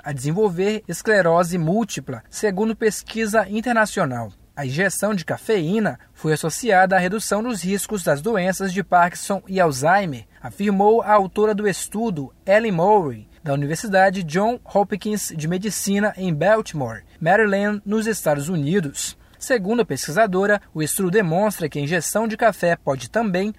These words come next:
proteger contra a esclerose múltipla, reforçando a ideia de que a substância pode ter efeitos protetores para o cérebro.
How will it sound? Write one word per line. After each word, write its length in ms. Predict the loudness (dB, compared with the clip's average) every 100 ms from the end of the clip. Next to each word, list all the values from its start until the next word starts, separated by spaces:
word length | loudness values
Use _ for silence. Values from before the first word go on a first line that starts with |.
| -4
proteger 540 | -2 0 0 0 -2
contra 560 | -2 0 0 2 0 0
a 120 | -2
esclerose 640 | 0 0 2 4 4 2 0
múltipla, 680 | 0 0 -2 -6 -10 -14 -12
reforçando 680 | -8 0 0 0 -2 0 2
a 60 |
ideia 400 | 0 0 0 0
de 100 | -4
que 80 | -6
a 60 | -6
substância 760 | -4 -4 -4 -2 -2 0 -2
pode 300 | 0 -2 -2
ter 340 | 0 0 0 -2
efeitos 580 | -4 -2 0 0 -2 -4
protetores 600 | -2 -2 -2 -2 -2 0
para 180 | -2 -2
o 40 |
cérebro. 600 | -4 -2 2 2 0 -6